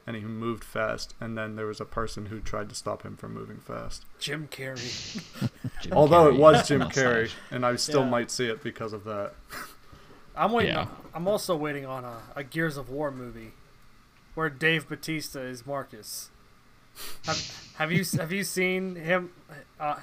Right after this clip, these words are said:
Speaker 2: on his Instagram? He's tried to push for that movie <laughs> so many times.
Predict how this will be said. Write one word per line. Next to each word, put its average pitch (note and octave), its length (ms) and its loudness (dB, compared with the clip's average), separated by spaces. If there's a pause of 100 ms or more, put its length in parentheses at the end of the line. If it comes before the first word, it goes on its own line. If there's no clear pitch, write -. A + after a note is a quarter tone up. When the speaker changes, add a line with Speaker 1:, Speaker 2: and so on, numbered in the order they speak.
Speaker 2:
on D#3 140 -4
his D3 140 -6
Instagram? D3+ 460 -6
He's D#3+ 180 -6
tried D#3 400 2 (300)
to D#3+ 80 -6
push E3 300 0
for D#3 100 -8
that D3 220 -2
movie D3+ 320 -4
<laughs> - 80 -14
so G3+ 320 4
many G3+ 260 4
times. F3+ 800 0